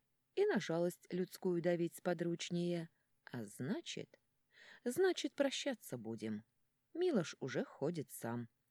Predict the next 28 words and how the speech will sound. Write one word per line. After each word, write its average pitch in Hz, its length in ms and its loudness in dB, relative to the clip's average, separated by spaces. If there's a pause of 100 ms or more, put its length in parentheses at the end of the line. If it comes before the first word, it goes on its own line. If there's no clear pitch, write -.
румянец 127 680 0
на 156 120 -4
щеках - 460 -4
появился. 147 680 -4 (720)
Кормит 175 460 4
его 135 260 -2
папенька - 640 -4
на 123 320 -2
убой. 110 460 -8 (600)
Ну, 381 180 2
так 147 240 -4
это 147 200 -4
их - 320 -10
жизнь. 104 400 -8 (840)
Бобик 240 420 4
мой 147 160 2
потихоньку 233 600 -2
привык 131 400 -2
уже 143 200 -2
один 127 360 -4
спать. - 520 -8 (540)
Вот 123 240 -6
его 135 340 -4
жалко. 107 560 -8 (380)
Люблю 370 400 4
собак. 117 560 -6 (400)
Верные 131 680 -2
они, 113 320 -6